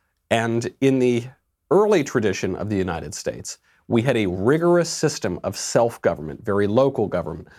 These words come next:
strong families, strong liberal arts, the liberal arts being the way that we make sense of our freedom and earn our freedom and discipline ourselves. Very religious.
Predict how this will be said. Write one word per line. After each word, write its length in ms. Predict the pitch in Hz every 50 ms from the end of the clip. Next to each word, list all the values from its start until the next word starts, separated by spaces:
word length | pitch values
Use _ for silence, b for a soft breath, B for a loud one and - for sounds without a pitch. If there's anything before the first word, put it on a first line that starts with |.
| b b
strong 500 | - - - - 117 110 113 113 110 110
families, 600 | 110 - 131 135 143 143 123 95 - - - - b b b
strong 340 | - - - 175 165 160 135
liberal 360 | 135 147 147 139 147 139 143
arts, 340 | 156 170 123 - - - -
the 100 | - 101
liberal 260 | 104 101 110 104 107
arts 260 | 117 117 110 - -
being 520 | - 110 - 147 165 127 90 82 90 104 b b b b b
the 60 | 107
way 220 | 107 107 120 123
that 80 | 123 120
we 140 | 95 117 117
make 260 | 113 113 107 107 -
sense 300 | - - 131 123 123 -
of 80 | 117 117
our 100 | 110 107
freedom 400 | - - 143 143 143 135 85 76
and 120 | 76 80 -
earn 220 | - 113 131 135
our 100 | 117 101
freedom 300 | 95 - 104 95 98 101
and 80 | 98 92
discipline 400 | 107 113 - - - - 120 104
ourselves. 420 | 101 98 - - - 78 76 - B B B B B
Very 560 | - 110 113 113 127 120 127 131 127 127 123
religious. 520 | 117 113 120 123 147 170 160 117 92 -